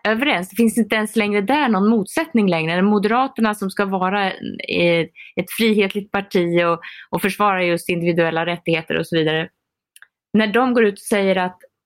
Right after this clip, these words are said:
ju, ju mer restriktioner och ju mer krav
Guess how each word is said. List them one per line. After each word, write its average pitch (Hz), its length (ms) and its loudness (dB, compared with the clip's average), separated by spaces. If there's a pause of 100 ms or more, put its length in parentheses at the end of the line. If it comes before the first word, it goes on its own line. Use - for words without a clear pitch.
(1000)
ju, 220 260 0
ju 214 160 6
mer 247 260 4
restriktioner 214 680 0
och 190 60 2
ju 190 100 4
mer 190 320 2
krav 175 360 0